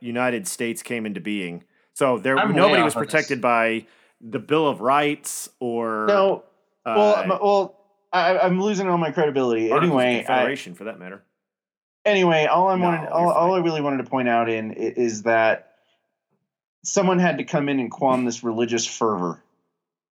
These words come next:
Speaker 1: Yeah.
Speaker 2: And that's what this woman was doing, and it was, it was wrong. And what they did, they had to. He knew the, the, the main guy investigating the, the Salem witch trials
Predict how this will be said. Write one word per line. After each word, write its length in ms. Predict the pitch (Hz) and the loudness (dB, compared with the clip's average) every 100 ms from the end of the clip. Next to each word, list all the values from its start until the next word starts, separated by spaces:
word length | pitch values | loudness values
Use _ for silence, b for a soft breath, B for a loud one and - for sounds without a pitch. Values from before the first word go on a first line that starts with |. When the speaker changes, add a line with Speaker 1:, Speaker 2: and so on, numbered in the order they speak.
| - | -6
Speaker 1:
Yeah. 240 | 131 117 - _ _ _ _ _ _ _ _ _ _ _ _ _ _ _ - | -2 -2 -6 _ _ _ _ _ _ _ _ _ _ _ _ _ _ _ -2
Speaker 2:
And 320 | 135 131 127 | 2 2 0
that's 380 | 113 143 147 - | 0 0 0 -2
what 160 | 139 135 | -4 -2
this 220 | 123 - | -4 -2
woman 300 | 120 113 107 | -2 0 -4
was 120 | 98 | -4
doing, 420 | 98 110 101 90 | -4 -2 -2 -4
and 140 | 110 107 | -4 -4
it 80 | |
was, 260 | 104 95 95 - | -4 -8 -10 -4
it 120 | 117 | -2
was 180 | 110 98 | -2 -4
wrong. 580 | 101 120 131 135 143 135 | 0 2 2 2 0 -4
And 340 | 117 113 110 110 | -2 -2 -2 -4
what 140 | 110 | -2
they 140 | 120 113 | -2 0
did, 480 | 127 131 123 120 b b b - | 2 2 0 -4 b b b 0
they 120 | 139 | 0
had 300 | 160 180 170 | 2 0 0
to. 260 | 135 117 - _ - | -2 -2 -8 _ -8
He 140 | 147 220 | -2 0
knew 280 | 185 160 | 2 0
the, 200 | 143 131 | -2 -4
the, 200 | 120 131 120 | -2 -2 0
the 80 | 139 | 0
main 220 | 156 165 | 0 2
guy 260 | 151 139 127 | 2 2 0
investigating 680 | 117 123 123 123 123 113 110 | 0 0 -2 -2 -2 -2 -4
the, 180 | 107 107 | -6 -6
the 100 | 110 | -6
Salem 320 | 127 110 110 | -4 -4 -2
witch 200 | 113 - | -4 0
trials 380 | 113 98 101 | 0 0 -2